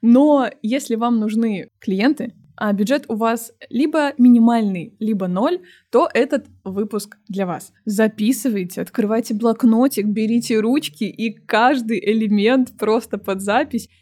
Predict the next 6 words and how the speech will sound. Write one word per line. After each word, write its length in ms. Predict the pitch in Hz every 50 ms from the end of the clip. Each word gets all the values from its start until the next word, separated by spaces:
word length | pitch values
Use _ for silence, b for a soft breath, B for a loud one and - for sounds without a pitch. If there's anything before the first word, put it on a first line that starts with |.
| _ _
и 140 | - 262 294
желательно, 440 | 254 240 202 208 254 - - 269
чтобы 360 | 254 - - 208 202 214 196 -
он 360 | - - 202 220 262 285 233 196
был 320 | 180 190 208 214 214 - -
реализован. 720 | - 202 208 196 190 190 190 185 185 165 165 165 - -